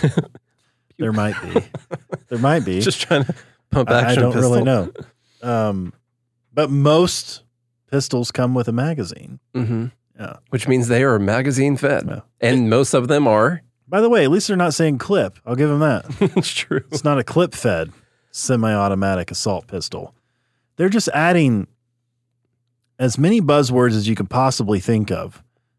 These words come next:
Speaker 1: to make it the scariest environment imaginable. The
Speaker 2: Mm-hmm.
Speaker 1: scariest environment imaginable. That's all you had to say.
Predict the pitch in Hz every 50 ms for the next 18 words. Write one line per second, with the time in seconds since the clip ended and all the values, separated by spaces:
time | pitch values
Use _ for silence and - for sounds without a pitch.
0 | _ _ - 117 110 110 117 117 107 - 113 110 - - _ _ _ _ 73 95
1 | 95 _ _ _ _ _ _ _ - - 104 - - - 127 120 117 117 113 107
2 | - 123 110 98 107 104 104 101 101 98 98 98 107 113 110 104 87 82 85 -
3 | 123 123 131 147 175 143 123 120 120 117 - 117 110 113 113 113 110 110 107 110
4 | 127 143 139 110 101 104 104 101 - 127 123 117 117 113 98 - - 190 190 123
5 | -